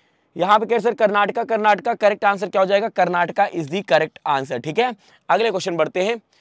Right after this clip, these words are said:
तो दोस्तों, यहाँ पे ये थे इंपॉर्टेंट दोस्तों प्रीवियस डे के क्वेश्चन जो हमने रिवीजन के हैं, लेकिन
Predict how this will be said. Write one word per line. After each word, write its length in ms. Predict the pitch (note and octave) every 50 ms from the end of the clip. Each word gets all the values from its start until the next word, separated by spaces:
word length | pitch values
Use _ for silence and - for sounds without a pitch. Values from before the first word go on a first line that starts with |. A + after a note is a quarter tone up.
| _ _ _ _ _ _ _ _
तो 80 | - G3+
दोस्तों, 340 | G3 A#3+ A#3+ - D4 C#4+ C#4
यहाँ 440 | A3 F#3+ G#3 G#3 F#3+ G#3+ B3 B3 _
पे 100 | C4 B3+
ये 260 | A#3+ F3 E3 G#3+ B3+
थे 200 | C4 - B3+ B3+
इंपॉर्टेंट 640 | A3+ G#3 G3+ E3+ - G3+ F#3+ G3 F3 A3 A3+ A#3 G#3
दोस्तों 400 | F3+ E3 D3+ G3+ G3+ - - A3+
प्रीवियस 420 | - - F3+ F3+ F#3+ G3+ A3 G3+ D#3
डे 120 | F#3 G3+
के 100 | - G#3
क्वेश्चन 300 | - G3 F#3+ - A3 A3+
जो 140 | G3+ F3 F#3
हमने 280 | D#3 E3 E3+ F#3+ G3
रिवीजन 460 | F3 C#3+ D3+ D3 E3 E3+ D#3+ A3 G#3+ F#3+
के 100 | G#3 G#3
हैं, 180 | G3+ A3+ A3+ _ - - - _ _ -
लेकिन 480 | D#3 D#3+ A3 C4 C4 _ G3+ E3+ C3+